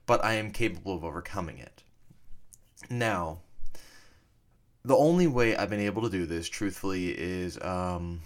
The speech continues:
my girlfriend. She is a big inspiration to me. She talks with me through all of the insecurity, the rage, the weird depressive episodes I seem to have.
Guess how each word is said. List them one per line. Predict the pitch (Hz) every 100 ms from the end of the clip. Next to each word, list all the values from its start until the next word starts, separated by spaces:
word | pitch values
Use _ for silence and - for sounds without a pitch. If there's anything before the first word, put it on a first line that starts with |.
| - - - -
my | 123
girlfriend. | 127 95 - 76 - - -
She | - 110 104 101
is | 71 92 92 87
a | 78 87 -
big | 98 98
inspiration | 104 - 95 95 95 - 92
to | 98
me. | 95 92 - - - -
She | - -
talks | 156 160 156 123
with | 117 -
me | 113 110
through | 101 104 -
all | 95 101 104
of | 95
the | 95
insecurity, | 95 92 92 - 101 98 95 95 95 90 - - _ -
the | 107
rage, | 95 98 98 95 95 82 - -
the | -
weird | 98 95 104 104 92
depressive | 82 - - 101 - 90
episodes | 92 98 92 95 92 95
I | 92
seem | - 92
to | 90
have. | 90 87 87